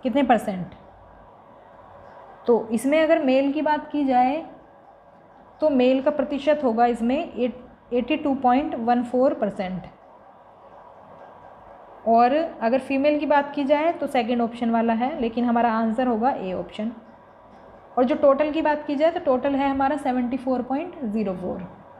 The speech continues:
जो लिटरे-, अ, literacy rate हमारा जो all इंडिया का है वो है सेवेंटी फ़ोर। Male female की अलग अलग बात की जाए तो female का हो गया ये वाला और male का हो गया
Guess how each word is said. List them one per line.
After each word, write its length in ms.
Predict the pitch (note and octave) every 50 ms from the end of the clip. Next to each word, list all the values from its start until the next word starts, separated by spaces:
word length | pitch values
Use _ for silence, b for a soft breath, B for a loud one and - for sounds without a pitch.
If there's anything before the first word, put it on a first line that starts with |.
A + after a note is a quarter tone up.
| - - - - G3+
जो 100 | F#3+ A3+
लिटरे-, 540 | A3+ A#3+ A3+ A3+ A#3+ C4 A#3+ B3 - - G#3+
अ, 260 | A3 A3 G#3+ G#3 F#3+
literacy 480 | F#3+ A3 A3 A3 B3 B3 B3 - C#4
rate 300 | C4 C4 B3+ C4 B3+ C4+
हमारा 300 | B3 A#3 A3+ A#3 A#3+ B3+
जो 320 | C4+ A#3+ C4 C#4 C#4 C#4 B B B B B B -
all 120 | A3+ A#3+ B3
इंडिया 300 | C4 C4 A#3+ A#3 G#3+ G3
का 100 | - F#3
है 180 | F#3 G3 F#3
वो 140 | F#3+ G#3+ B3
है 80 | C4+ C4+
सेवेंटी 400 | C4+ C4 A#3 A#3 A#3 A#3 B3 B3+
फ़ोर। 440 | B3+ B3 B3+ C#4 D#4+ F#4 - B B B B B B B G#3
Male 220 | A3 B3 C#4 C#4+
female 340 | C#4+ D#4 D4+ D4 D#4 D4+ C#4+
की 60 | D4+
अलग 160 | D#4 D4 C#4
अलग 140 | C#4+ C#4+ C#4
बात 260 | B3+ C#4 C#4 C#4 C#4
की 80 | - C#4+
जाए 160 | B3+ D#4 F4+
तो 100 | F4+ F#4+
female 340 | F4+ C#4+ C4+ B3 B3+ B3 B3+
का 100 | B3 C4
हो 120 | B3+ C4
गया 140 | B3+ A#3+ B3
ये 140 | A#3 G3+ -
वाला 240 | F#3+ G#3 A3 B3 C#4+
और 280 | D#4+ - - A3+ A3
male 220 | G#3 G#3 G#3 G#3 G3+
का 100 | G3 G3+
हो 100 | G3 G3
गया 220 | G3 G#3 C#4 F#4